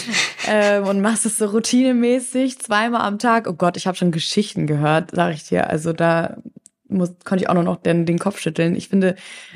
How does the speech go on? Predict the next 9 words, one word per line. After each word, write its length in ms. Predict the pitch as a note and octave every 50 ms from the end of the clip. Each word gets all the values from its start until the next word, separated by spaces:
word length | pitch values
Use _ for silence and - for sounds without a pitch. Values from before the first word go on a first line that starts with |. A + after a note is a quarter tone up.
| - _ _
ab-, 220 | - G#3 G#3+ -
so 220 | - - F#3 G#3 A#3
abgestumpft 520 | - - - - A3 - - A3 G#3+ G#3+
zu 120 | - G3+ F#3
werden, 180 | F#3 F3+ F#3
dass 160 | F#3 F3+ F3+
ein 80 | - F3+
One-Night-Stand 640 | F3 F3+ F#3+ G3 F#3+ F#3 - F3+ F3 F3 - - - _
so 240 | _ - E3 E3+ D#3+